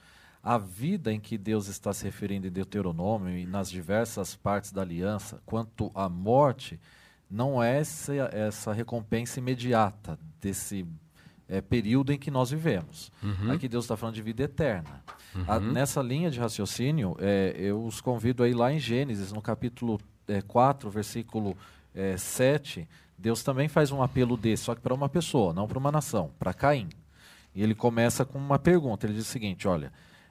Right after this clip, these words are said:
Speaker 1: então, se referindo à escolha, "Se você fizer o bem,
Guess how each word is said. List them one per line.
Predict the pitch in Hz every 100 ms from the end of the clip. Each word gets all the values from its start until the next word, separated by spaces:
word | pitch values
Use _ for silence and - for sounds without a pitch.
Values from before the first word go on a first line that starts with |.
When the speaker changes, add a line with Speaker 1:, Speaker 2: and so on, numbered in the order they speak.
| _ _
Speaker 1:
então, | 101 110
se | 107 -
referindo | 123 127 117 120
à |
escolha, | 139 - 107 85 67 - - -
"Se | - -
você | 143 175 170 165
fizer | 165 139 131 127
o | 113
bem, | 98 143 120